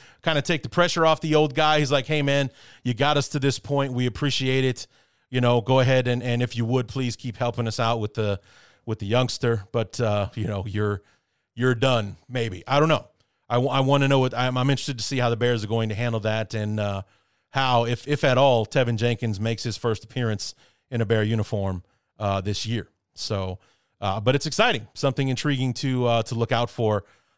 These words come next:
uh, on Sunday. If you see seventy-six out on the field,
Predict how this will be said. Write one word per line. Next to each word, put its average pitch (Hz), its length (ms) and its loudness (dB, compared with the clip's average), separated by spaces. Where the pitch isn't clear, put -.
uh, 113 160 2
on 110 200 -2
Sunday. 139 420 2
If 107 80 0
you 107 60 -4
see 131 180 -6
seventy-six 127 720 0
out 123 140 4
on 117 120 0
the 101 60 -4
field, 104 400 -8